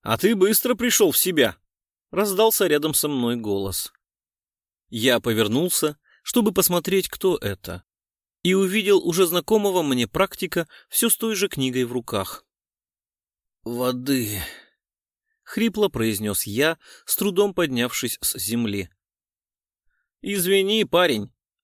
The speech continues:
покачал головой ученик школы, "но я только слежу, чтобы внутрь заходили только те, у кого есть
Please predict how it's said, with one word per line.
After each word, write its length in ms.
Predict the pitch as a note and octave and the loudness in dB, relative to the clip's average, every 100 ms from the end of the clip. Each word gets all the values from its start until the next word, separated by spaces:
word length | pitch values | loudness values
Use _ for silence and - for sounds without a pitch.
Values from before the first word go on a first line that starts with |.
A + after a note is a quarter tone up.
| _ | _
покачал 400 | F#3+ G#3+ A#3 A3 | -4 -2 0 0
головой 420 | E3 D#3 D3+ D3+ | 4 4 4 2
ученик 380 | B2+ - A#2+ B2 | -2 -4 -4 -4
школы, 480 | - - A2 G2+ A#2 _ _ _ _ - | -6 -6 -6 -6 -8 _ _ _ _ 0
"но 100 | F3+ | 2
я 140 | G3 | 4
только 260 | G3 F#3 F3+ | 4 2 2
слежу, 400 | F3 F3 F#3+ G3 | 4 2 0 -2
чтобы 320 | - D#3 D3+ | 0 2 2
внутрь 360 | D3 F3 E3+ | 2 0 0
заходили 520 | C3+ C3 C#3 C3+ D3+ C#3+ | -2 -2 -4 0 0 0
только 380 | C3+ A#2+ C3+ | 0 0 -2
те, 180 | A#2+ E3 | 0 0
у 100 | D#3 | -2
кого 280 | - A#2+ B2+ | -2 -2 -2
есть 340 | A#2 B2 - | -2 -2 -4